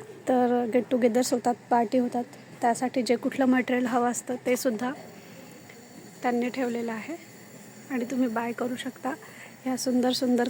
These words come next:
कॅन्डल्स. याची प्राईस आहे almost साडेचार युरो, म्हणजे ही कॅन्डल आहे almost चारशे रुपयांना. कर्टन्स वगैरे पूर-, आपण जशी दिवाळीची साफसफाई करतो,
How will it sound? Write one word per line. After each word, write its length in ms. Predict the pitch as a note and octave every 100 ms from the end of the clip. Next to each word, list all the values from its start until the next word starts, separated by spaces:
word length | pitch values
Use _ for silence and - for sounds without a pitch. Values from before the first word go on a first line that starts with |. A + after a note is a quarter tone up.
| -
कॅन्डल्स. 560 | A#3 A3+ A#3+ D4+ - - - - - - - - - - - - - - - - - - - - - -
याची 200 | B3 -
प्राईस 380 | B3 B3 B3 A#3+
आहे 220 | A#3+ B3
almost 680 | B3 B3 C4+ - - - -
साडेचार 600 | - A#3+ A#3+ - B3+ A#3+
युरो, 280 | B3+ B3 C4+ -
म्हणजे 220 | B3+ A#3+ A#3+
ही 140 | B3
कॅन्डल 400 | A#3+ B3+ A#3+ B3
आहे 200 | A#3+ B3
almost 340 | B3+ B3 -
चारशे 360 | B3+ A#3+ - C4
रुपयांना. 440 | B3 B3 A#3 A3+ D4+ - - - - - - - - - - - - - - - - - - - - -
कर्टन्स 520 | B3+ A#3 G#3+ B3 A#3+
वगैरे 280 | B3 A#3 B3
पूर-, 360 | A#3+ - C4 A#3+
आपण 280 | C4 B3 A#3+
जशी 180 | A#3+
दिवाळीची 360 | B3 B3 A#3+ C4
साफसफाई 480 | A#3+ A#3+ - A#3+ B3
करतो, 340 | A#3+ A#3 B3